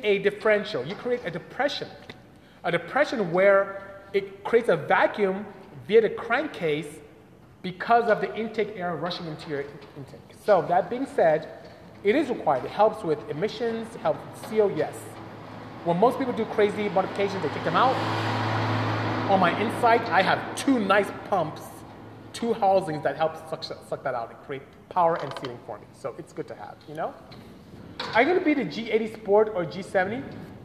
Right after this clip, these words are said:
Great question. I just had interaction last week with Irwin, who is the president of the Genesis division. So let's see what happens. It takes time.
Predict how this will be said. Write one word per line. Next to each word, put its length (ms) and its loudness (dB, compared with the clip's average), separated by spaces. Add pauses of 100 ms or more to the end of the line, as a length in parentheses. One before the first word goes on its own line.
(240)
Great 360 2
question. 460 2 (100)
I 120 2
just 180 -8
had 160 -4
interaction 460 -6
last 320 -4 (100)
week 220 -10
with 100 -4 (100)
Irwin, 300 -2 (640)
who 120 -4
is 60 -6
the 80 -2
president 480 -8
of 200 -2
the 460 -6
Genesis 320 -8
division. 340 -12 (100)
So 320 -2 (400)
let's 220 -8
see 60 -10
what 140 -6
happens. 280 -12 (380)
It 140 -14
takes 180 -12
time. 220 -10